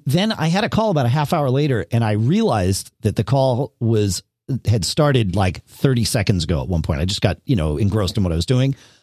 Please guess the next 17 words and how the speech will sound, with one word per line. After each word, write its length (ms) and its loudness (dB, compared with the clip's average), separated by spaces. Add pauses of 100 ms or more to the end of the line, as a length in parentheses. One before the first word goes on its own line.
(300)
And 360 0 (460)
so 160 -2
I 120 0
grabbed 640 0
the 340 0
earbuds, 380 0
I 80 -2
put 180 0
'em 40 2
in 60 2
my 100 0
ear, 200 0
I 80 0
dialed 240 0
the 40 0
phone, 380 0 (100)
and 280 0